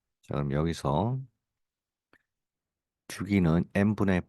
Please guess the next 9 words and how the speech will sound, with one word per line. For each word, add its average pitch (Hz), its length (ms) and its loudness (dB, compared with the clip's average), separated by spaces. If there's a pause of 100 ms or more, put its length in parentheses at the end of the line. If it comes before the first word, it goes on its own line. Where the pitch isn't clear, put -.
(120)
파이니까 87 680 -2
삼분의 104 540 -2
파이가 82 280 -2
되겠네요. - 560 -2
얘가 76 240 0
주기고 127 920 -2 (460)
이동은 90 540 2
이 92 240 2
N분의 95 640 0